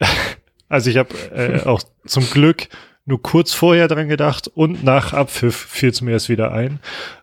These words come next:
Speaker 1: äh, und hab dann darum gebeten, dass mir jemand diesen Live-Ticker, ähm, mehr oder weniger vorliest.
Speaker 2: <laughs> Was für lustig.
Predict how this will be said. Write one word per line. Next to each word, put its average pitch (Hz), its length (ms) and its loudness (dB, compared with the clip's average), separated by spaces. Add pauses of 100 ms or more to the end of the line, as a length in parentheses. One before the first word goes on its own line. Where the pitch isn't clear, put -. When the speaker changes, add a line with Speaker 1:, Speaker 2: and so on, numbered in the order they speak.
(260)
Speaker 1:
äh, 127 60 2
und 123 260 2
hab 120 200 2
dann 127 180 4
darum 123 260 4
gebeten, 127 340 2
dass 120 200 2
mir 123 80 2
jemand 117 280 2
diesen 113 240 -2
Live-Ticker, 113 720 2 (320)
ähm, 104 500 -8 (1600)
mehr 104 160 -2
oder 110 120 -2
weniger 104 300 -4
vorliest. 123 800 -2 (200)
Speaker 2:
<laughs> - 880 -2
Was 160 240 -6
für 147 160 -6
lustig. 143 380 -2